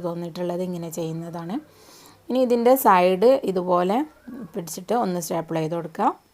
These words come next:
രണ്ട് സൈഡും. അപ്പോൾ ഒരു ചെറിയ ഗ്യാപ്പ് വരും. ആ, നമുക്ക് കേക്ക് ക-, കംപ്ലീറ്റ് ആയിട്ട് ഇങ്ങനെ ചെയ്യുമ്പോൾ കവറായിട്ട് വരില്ല, ചെറിയൊരു ഗ്യാപ്പ് വരും. അപ്പോൾ നിങ്ങളിപ്പോൾ, ആ, വ-, വളരെ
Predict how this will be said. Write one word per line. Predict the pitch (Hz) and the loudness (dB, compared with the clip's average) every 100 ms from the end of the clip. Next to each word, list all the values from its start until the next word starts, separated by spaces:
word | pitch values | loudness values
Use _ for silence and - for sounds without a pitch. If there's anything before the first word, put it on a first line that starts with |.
| _ _ _ _ _ _ _ _ _ - | _ _ _ _ _ _ _ _ _ -6
രണ്ട് | 214 202 202 | -2 0 0
സൈഡും. | 190 170 175 - - - - | 0 -4 -6 -10 -20 -12 0
അപ്പോൾ | - | 6
ഒരു | 285 277 | 6 8
ചെറിയ | 240 214 214 240 226 | 8 8 6 6 6
ഗ്യാപ്പ് | 208 185 - 185 | 6 6 4 0
വരും. | 165 - - - - 190 | 0 -2 -8 -14 -4 0
ആ, | 180 185 185 | 0 0 -2
നമുക്ക് | 185 170 - - - 226 - - _ - | -2 0 0 0 -4 -12 -16 -20 _ 0
കേക്ക് | 196 190 208 214 | 0 2 2 6
ക-, | 208 196 202 196 202 | 8 8 2 -6 -2
കംപ്ലീറ്റ് | 196 196 196 214 214 226 | 0 2 4 4 6 6
ആയിട്ട് | 208 226 247 | 6 2 0
ഇങ്ങനെ | 214 214 214 | 0 0 0
ചെയ്യുമ്പോൾ | 196 190 220 208 | 0 0 0 4
കവറായിട്ട് | 180 180 185 175 165 170 | 4 2 0 -2 -2 -4
വരില്ല, | 165 170 190 285 - - - | -2 -4 -4 -6 -12 -20 -2
ചെറിയൊരു | 254 240 262 254 220 | 2 4 6 6 6
ഗ്യാപ്പ് | 196 190 - 190 | 2 0 0 -2
വരും. | 180 220 | 0 0
അപ്പോൾ | 220 226 240 | 0 -2 -2
നിങ്ങളിപ്പോൾ, | 233 247 233 254 254 262 | 2 0 2 2 2 -2
ആ, | 220 208 202 202 196 - - - | -2 0 -2 -4 -8 -20 -20 -4
വ-, | 214 214 226 | 2 4 4
വളരെ | 214 214 214 | 4 6 6